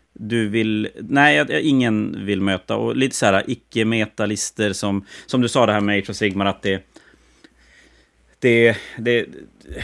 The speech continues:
nej, men jag kanske... Nej, det, det sa du inte alls, så jag ska inte lägga några ord i din mun. Men du spelar ju... Om vi tänker... Vi, det, men du spelar så här icke-metalister,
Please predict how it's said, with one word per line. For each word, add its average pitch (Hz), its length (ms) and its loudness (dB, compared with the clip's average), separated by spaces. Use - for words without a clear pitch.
nej, 160 200 6
men 175 80 0
jag 170 100 0
kanske... 180 360 -6
Nej, 151 300 4
det, 135 320 -2
det 120 180 -4
sa 117 160 -4
du 101 60 -4
inte 98 140 -4
alls, 92 280 -6
så 107 60 -4
jag 101 100 -2
ska - 120 -6
inte 90 160 -8
lägga 92 120 -4
några 95 120 -6
ord 92 100 -6
i - 20 -6
din 95 140 -2
mun. 131 200 2
Men 151 200 2
du 135 140 -6
spelar 131 360 0
ju... 113 540 -4
Om 120 140 -4
vi 139 60 -4
tänker... 151 320 -4
Vi, 131 300 -4
det, 139 200 -6
men 180 100 -2
du 185 60 -2
spelar 156 260 -2
så 147 100 -8
här - 60 -2
icke-metalister, 104 1080 -6